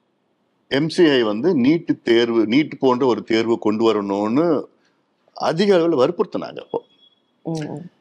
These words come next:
Speaker 1: நான் சொல்லிட்டேன், "நான் இருக்கிற வரைக்கும் நிச்சயமா நான் கொண்டு வர மாட்டேன்."
Speaker 2: ம்.
Speaker 1: அந்தந்த மாநிலத்துக்கிட்ட விட்டுடணும், அவங்களுடைய கொள்கைகள் கிட்ட ஏற்ப அவங்க நடத்திக்கிட்டோம், தேர்வு நடத்திக்கிட்டோம்னு நான்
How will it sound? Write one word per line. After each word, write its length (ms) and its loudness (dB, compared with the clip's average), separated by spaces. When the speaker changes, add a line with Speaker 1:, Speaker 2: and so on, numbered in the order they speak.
Speaker 1:
நான் 240 -2
சொல்லிட்டேன், 380 0
"நான் 400 -2
இருக்கிற 320 -2
வரைக்கும் 500 -4
நிச்சயமா 480 -2
நான் 220 -4
கொண்டு 220 -2
வர 140 0
மாட்டேன்." 460 -6
Speaker 2:
ம். 200 -10
Speaker 1:
அந்தந்த 440 0
மாநிலத்துக்கிட்ட 880 -2
விட்டுடணும், 520 -2
அவங்களுடைய 380 0
கொள்கைகள் 580 0
கிட்ட 200 -4
ஏற்ப 360 0
அவங்க 320 0
நடத்திக்கிட்டோம், 380 -6
தேர்வு 280 -2
நடத்திக்கிட்டோம்னு 500 -4
நான் 180 0